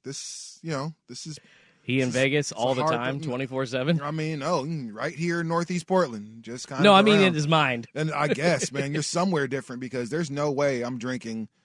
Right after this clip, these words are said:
Speaker 1: Sparks or any of those. Those things, oh, man, hey,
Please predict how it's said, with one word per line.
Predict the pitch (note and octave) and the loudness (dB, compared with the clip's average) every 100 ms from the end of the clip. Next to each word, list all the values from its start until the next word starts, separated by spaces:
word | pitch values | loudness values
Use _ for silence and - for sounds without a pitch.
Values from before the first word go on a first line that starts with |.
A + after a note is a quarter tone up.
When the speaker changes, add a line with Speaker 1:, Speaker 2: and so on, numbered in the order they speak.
| _ _ _ _ _ | _ _ _ _ _
Speaker 1:
Sparks | - - - B2+ A2 - - | -12 -8 -4 -6 -6 -10 -10
or | - B2 A#2 G#2+ A2 | -6 -4 -2 -4 -6
any | B2+ | -6
of | A#2+ | -6
those. | G#2+ G#2+ | -6 -4
Those | C#3+ E3+ | -2 -2
things, | E3 C#3 A2 | -2 -6 -6
oh, | A2 | -8
man, | A#2+ A2+ G#2+ | -6 -8 -8
hey, | G#2+ G2 | -10 -10